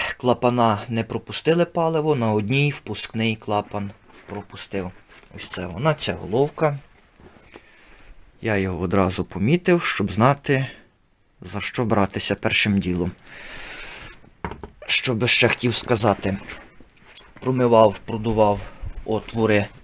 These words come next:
е, на подачу масла, на змащення коромисел. Е, на трьох головках усе в порядку,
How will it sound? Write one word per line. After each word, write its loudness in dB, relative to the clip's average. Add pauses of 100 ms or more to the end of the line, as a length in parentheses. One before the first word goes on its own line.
(760)
е, -4
на 0 (260)
подачу -4 (800)
масла, -4 (360)
на -10
змащення -6 (200)
коромисел. -4 (1300)
Е, -2
на 0
трьох 0
головках -2 (280)
усе 0
в -2
порядку, -6